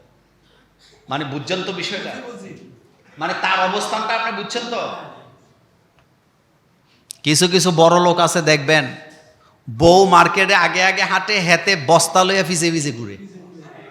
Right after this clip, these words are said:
এরকম বেয়াদব আসেনি?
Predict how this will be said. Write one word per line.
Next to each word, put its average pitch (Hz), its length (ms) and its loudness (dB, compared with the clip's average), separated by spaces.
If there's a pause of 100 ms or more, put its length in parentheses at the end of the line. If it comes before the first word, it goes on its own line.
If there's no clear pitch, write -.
(1500)
এরকম 165 320 -2
বেয়াদব 170 400 6 (100)
আসেনি? 175 440 2